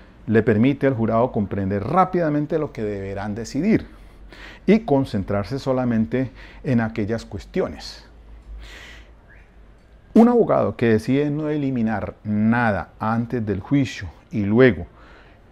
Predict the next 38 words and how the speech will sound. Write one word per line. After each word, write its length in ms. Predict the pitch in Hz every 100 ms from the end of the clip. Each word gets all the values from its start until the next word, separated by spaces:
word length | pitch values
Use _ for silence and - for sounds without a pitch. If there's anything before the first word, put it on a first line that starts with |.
| -
insiste 480 | 117 107 208 - 160
en 80 |
llamar 240 | 131 113 131
a 60 |
los 160 | 147 -
testigos 400 | 113 - 127 143
repetidamente 960 | 131 113 98 123 127 127 120 120 139 135
para 320 | 120 110 101
que 100 | 110
acrediten 540 | 107 104 104 101 139
con 180 | 131 104
pruebas 320 | - 120 127
cada 240 | - 143 143
uno 140 | 147
de 40 |
los 140 | 143 139
pequeños 400 | 110 107 107 123
detalles 480 | 107 104 101 104 95
de 140 | 160
los 200 | 120 -
hechos, 600 | 131 - 202 220 - - - - -
probablemente 680 | 120 110 117 139 147 135 139
tiene 400 | 131 127 123 135
algunas 600 | - 101 104 165 151 98 107
dudas 460 | 139 117 147 - - - -
respecto 560 | 117 123 - 117 -
de 80 | 113
la 80 | 107
eficacia 680 | 104 107 - 127 120 - 127
de 80 |
su 160 | 117 104
presentación 800 | 107 95 98 90 - 76 104 85 - - - - - - - -
y 100 | 190
confía 460 | - 156 - 160 165
más 220 | 160 151
en 180 | 127 104
la 200 | 92 -
cantidad 580 | 208 262 254 247 220